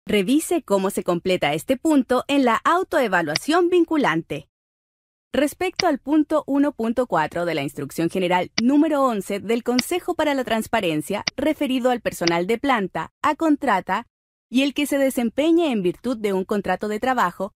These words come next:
y las personas naturales contratadas a honorarios con las correspondientes remuneraciones, la Dirección de Fiscalización de nuestra corporación recomienda tener a la vista los siguientes puntos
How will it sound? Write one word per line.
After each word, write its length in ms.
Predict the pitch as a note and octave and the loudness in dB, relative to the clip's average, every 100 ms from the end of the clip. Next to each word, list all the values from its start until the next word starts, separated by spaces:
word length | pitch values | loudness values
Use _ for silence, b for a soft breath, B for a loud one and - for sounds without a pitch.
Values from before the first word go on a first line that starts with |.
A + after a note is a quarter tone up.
| _ - | _ -2
y 80 | G#3 | 0
las 180 | G#3 | 2
personas 480 | - G#3 D4 D#4+ E4+ | 0 -4 0 0 2
naturales 540 | D#4+ D4+ C#4 C4 C4 - | 0 2 2 2 0 0
contratadas 680 | A3 F3+ E3 F3+ G3 - | -4 -2 0 0 0 -2
a 140 | B3+ C4 | -2 2
honorarios 640 | D4 D4+ B3 G#3+ A3 - | 2 2 2 0 -4 -6
con 160 | - D4+ | -2 0
las 160 | D4 | 0
correspondientes 840 | D4+ C#4 C4 A3 G3 G#3 A#3 A3+ A#3+ | 0 0 0 -4 -2 0 0 -4 -2
remuneraciones, 1000 | B3+ C4+ C#4+ D#4+ E4 C4+ F#3 F3+ - _ _ _ | 0 2 2 0 0 0 0 -2 -6 _ _ _
la 100 | D#4 | 0
Dirección 420 | D#4 D#4 - E4+ F4 | 2 -2 -2 0 0
de 80 | |
Fiscalización 720 | E4+ D#4 A3+ F#3+ F3+ E3+ F#3+ A3 | 0 -2 -4 -4 -4 -2 -2 -2
de 80 | F#3 | -2
nuestra 300 | E3+ - E3 | -4 -4 -6
corporación 600 | E3 D#3+ D#3+ A3+ C#4+ E4 | -6 -6 -4 0 0 -2
recomienda 540 | - D#4+ D#4+ C#4+ B3+ C#4 | -4 -2 0 0 0 0
tener 260 | C4+ E3 F3 | 0 0 0
a 80 | G3 | 0
la 100 | A3 | -2
vista 340 | G3 - F#3+ | -4 -4 -2
los 160 | G3 F#3 | -2 -4
siguientes 540 | E3+ F3 C#4+ F4+ F4+ | -6 0 0 0 -4
puntos 500 | - F4 D4+ D4 | 0 2 2 -2